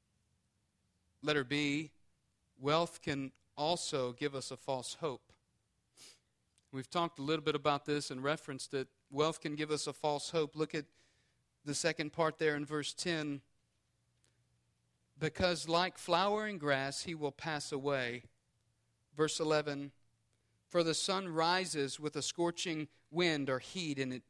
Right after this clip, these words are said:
it withers the grass, and its flower falls off, and the beauty of its appearance is destroyed,"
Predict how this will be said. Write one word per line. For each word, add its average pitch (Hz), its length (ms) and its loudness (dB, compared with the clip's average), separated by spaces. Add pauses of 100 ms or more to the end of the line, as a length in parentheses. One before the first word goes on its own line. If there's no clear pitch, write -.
it 151 160 -4
withers 190 480 2
the 160 120 -6
grass, 135 760 -2 (520)
and 160 160 2
its - 220 -2
flower 185 400 6
falls 165 480 2
off, 147 300 0
and 143 100 -2
the 135 80 -2
beauty 202 320 -6
of 180 120 -6
its - 140 -8
appearance 165 480 -6
is 143 200 -8
destroyed," 139 880 -2